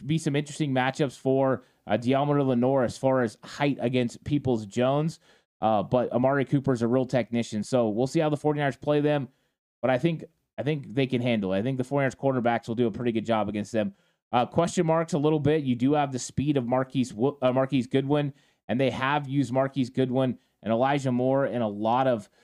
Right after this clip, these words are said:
uh, jet sweeps and a lot of reverses and things in the backfield. Those two guys have that gadget ability and technique, so they will help in the passing game, but also in the run game as well. And then, of course, tight end David Njoku,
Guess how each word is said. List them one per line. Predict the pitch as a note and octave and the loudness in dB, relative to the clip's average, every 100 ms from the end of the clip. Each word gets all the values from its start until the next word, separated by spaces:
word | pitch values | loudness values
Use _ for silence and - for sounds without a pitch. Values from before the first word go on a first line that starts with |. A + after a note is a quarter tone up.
| _ _ | _ _
uh, | G#2+ G#2+ F#2 | 0 0 0
jet | G2 A2+ | -2 -4
sweeps | - - E3 E3+ C#3+ - | -4 0 2 0 -4 -8
and | A#2+ | -4
a | B2 | 0
lot | B2 C3+ | 2 2
of | A2+ G#2+ | 0 -4
reverses | A2+ B2 B2 C#3 C#3+ B2+ | -4 -2 0 0 -2 -4
and | B2+ | -2
things | C3+ C3 | -2 -2
in | A#2+ | -2
the | A2+ | 0
backfield. | A2+ A#2+ - B2+ A#2+ - _ _ _ | 0 -2 0 0 0 -4 _ _ _
Those | A2+ C3+ | 0 0
two | - C3+ | 0 2
guys | C3 C3 | 2 2
have | C3+ A#2+ | 2 2
that | A#2+ G#2 | 0 0
gadget | A#2 A2+ A#2 B2 | 0 0 0 0
ability | A2 A2 A#2 A#2 A2+ | -2 0 0 2 2
and | G#2 | 0
technique, | - A2 A2 A2+ G2+ _ _ _ | -2 -2 -2 -2 -4 _ _ _
so | - | -2
they | A2 B2 | 2 2
will | C#3 C3 | 2 0
help | A#2+ C3 C3+ | 0 -2 -2
in | F#2 B2 | 0 0
the | B2+ | 0
passing | - B2 B2+ B2 | -2 -4 -4 0
game, | A#2 A2 | 0 2
but | G#2+ | 2
also | B2 B2+ C#3 A#2 - _ _ _ | 0 2 0 0 -2 _ _ _
in | - D3+ | -2 0
the | C3+ | 2
run | A#2+ B2+ | 2 0
game | A#2+ B2 A#2+ | 0 0 0
as | A2+ | -2
well. | G#2+ B2 B2 | 0 2 2
And | A#2 | 2
then, | A#2+ | 0
of | A2+ | -2
course, | - D3 C3 - _ _ _ | 0 0 0 -4 _ _ _
tight | C#3 C3+ C3 | -2 0 2
end | B2+ | 0
David | A2+ A#2+ A#2+ A2+ | 0 0 0 0
Njoku, | G#2 A2 B2 B2+ A#2 G#2+ | -2 0 0 0 0 0